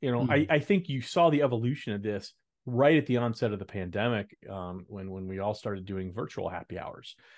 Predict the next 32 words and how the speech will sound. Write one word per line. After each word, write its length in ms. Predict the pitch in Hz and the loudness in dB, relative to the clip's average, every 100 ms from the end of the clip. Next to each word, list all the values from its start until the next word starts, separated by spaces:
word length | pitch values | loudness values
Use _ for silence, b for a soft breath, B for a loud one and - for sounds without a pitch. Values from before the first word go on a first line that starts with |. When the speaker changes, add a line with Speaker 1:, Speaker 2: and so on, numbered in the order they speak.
| B | B
Speaker 2:
Right. 200 | 107 104 113 | -8 -6 -2
Speaker 1:
And 100 | 104 | 0
I 60 | |
think 240 | 107 151 139 | 2 0 4
we're 120 | 123 | 6
all 140 | 127 | 6
more 180 | 120 120 | 6 4
comfortable 520 | 113 - 117 - 107 | 2 -4 -4 -2 -2
being 340 | 98 104 107 104 | -2 -4 -2 -4
in 100 | 98 | -4
our 120 | 95 - | -4 -4
own 240 | 107 110 | -2 -2
space 560 | - - 104 101 101 - | -4 -6 -4 -4 -8 -8
where, 480 | 101 98 95 92 95 _ _ - | -8 -6 -6 -8 -10 _ _ -18
uh, 60 | 95 | -10
you 120 | 113 | -6
know, 100 | 117 | -4
there, 200 | 160 170 | 2 2
there's 200 | 170 160 | 4 4
something 240 | 240 185 | 4 2
to 40 | 139 | 2
be 60 | |
said 200 | 113 139 | 2 2
about 180 | 113 101 | 0 -2
going 300 | 95 117 120 | -2 0 0
to, 160 | - 113 | -2 -4
like, 160 | 107 | -4
a 60 | 104 | -6
bar 280 | 98 107 104 | -4 -2 0
and 100 | 95 | -2
experiencing 680 | - - 127 123 101 - 92 | -6 -2 0 2 0 -4 -8
that. 200 | 90 92 | -8 -10